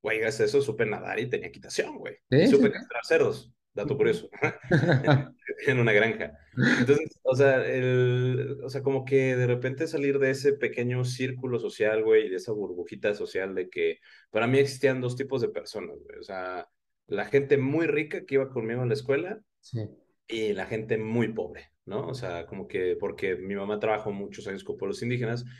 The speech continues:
Speaker 1: y sabía la condición, ¿no? De personas de escasos recursos,
Speaker 2: Sí.
Speaker 1: pero obviamente no te das cuenta, o sea, pues, o sea, no como que te das cuenta de las carencias totales.
Speaker 2: Sí.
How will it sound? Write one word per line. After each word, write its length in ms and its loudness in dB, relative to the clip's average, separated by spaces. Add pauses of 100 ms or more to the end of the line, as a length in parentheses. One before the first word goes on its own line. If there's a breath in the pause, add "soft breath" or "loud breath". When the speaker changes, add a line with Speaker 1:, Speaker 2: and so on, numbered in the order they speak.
(160 loud breath)
Speaker 1:
y 60 -10
sabía 220 6
la 120 4
condición, 540 -2
¿no? 140 -4
De 220 -4
personas 440 -6
de 80 -6
escasos 320 -8
recursos, 520 -4 (260 loud breath)
Speaker 2:
Sí. 140 -2
Speaker 1:
pero 400 4
obviamente 460 0
no 220 -4
te 80 -2
das 220 -2
cuenta, 560 0
o 80 -12
sea, 280 -4
pues, 320 -18
o 140 -8
sea, 140 -4
no 160 -4
como 200 -2
que 120 -10 (380)
te 100 0
das 200 -2
cuenta 280 -2
de 100 0
las 280 -6 (100)
carencias 600 0
totales. 680 -8
Speaker 2:
Sí. 280 -4